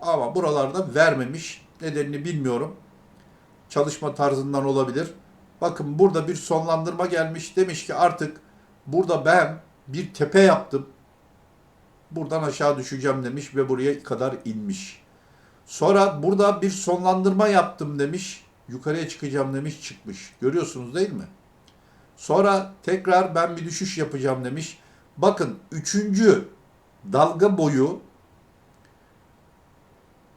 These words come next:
beş dalga boyundan daha yüksek olduğu takdirde yukarıya çıkış var demektir arkadaşlar. Bakıyoruz. Birinci dalga boyu,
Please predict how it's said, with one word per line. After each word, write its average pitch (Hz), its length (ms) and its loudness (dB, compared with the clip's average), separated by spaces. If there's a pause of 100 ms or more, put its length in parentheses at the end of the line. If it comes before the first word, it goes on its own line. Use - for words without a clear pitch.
(160)
beş 196 480 4
dalga 170 420 2
boyundan 160 600 2
daha 147 200 4
yüksek 190 680 2 (760)
olduğu 147 480 2
takdirde 180 500 0
yukarıya 165 560 -2
çıkış - 380 -12
var 127 220 2
demektir 110 380 -6
arkadaşlar. 95 560 -6 (3250)
Bakıyoruz. 202 680 4 (640)
Birinci 185 500 -2
dalga 185 380 8
boyu, 151 440 4